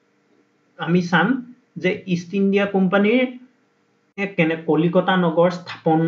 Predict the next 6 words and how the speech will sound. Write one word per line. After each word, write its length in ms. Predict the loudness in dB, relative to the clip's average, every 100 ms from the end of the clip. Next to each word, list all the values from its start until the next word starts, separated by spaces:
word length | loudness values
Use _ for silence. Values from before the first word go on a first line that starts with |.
| -2 -8 -20 -10
কেনেধৰণে 680 | -2 0 0 0 0 0 -2 -4 -2
কলিকতা 380 | -2 -2 -2 -2
নব-, 280 | -4 -6 -6 -4
নগৰ 220 | -2 -2 -4
স্থাপনৰ 400 | -14 -10 -6 -6
ক্ষেত্ৰত 280 | -8 -6